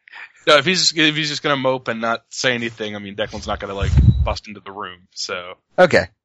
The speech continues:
Speaker 2: I was with you until the acronyms started happening. <laughs> But yeah,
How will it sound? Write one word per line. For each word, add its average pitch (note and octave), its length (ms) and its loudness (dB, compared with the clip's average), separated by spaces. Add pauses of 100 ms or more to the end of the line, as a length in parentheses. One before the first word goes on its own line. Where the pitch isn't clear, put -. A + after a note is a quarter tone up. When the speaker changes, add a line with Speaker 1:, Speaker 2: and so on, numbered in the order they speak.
(140)
Speaker 2:
I G#2+ 100 2
was A2 140 4
with C3 180 2
you A#2+ 60 0
until A2 160 -2
the G2+ 120 0
acronyms G2 440 0
started G2 260 -2
happening. G2 360 -4 (220)
<laughs> - 100 -16 (1600)
But G3 140 0
yeah, A2+ 180 2